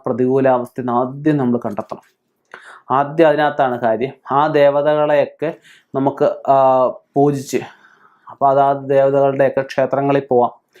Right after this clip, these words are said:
ഇല്ലെങ്കിൽ നവഗ്രഹ ക്ഷേത്രങ്ങളിൽ പോയിട്ട് നമുക്ക് ഈ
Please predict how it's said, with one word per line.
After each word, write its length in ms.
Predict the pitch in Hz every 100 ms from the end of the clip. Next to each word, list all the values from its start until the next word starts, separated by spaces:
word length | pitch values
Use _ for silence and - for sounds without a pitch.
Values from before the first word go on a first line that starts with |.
| - _
ഇല്ലെങ്കിൽ 260 | 127 135 143
നവഗ്രഹ 460 | 135 131 131 143 151 147 - -
ക്ഷേത്രങ്ങളിൽ 540 | 147 139 139 139 139 139
പോയിട്ട് 320 | 135 131 131 131
നമുക്ക് 220 | 131 131
ഈ 40 | 139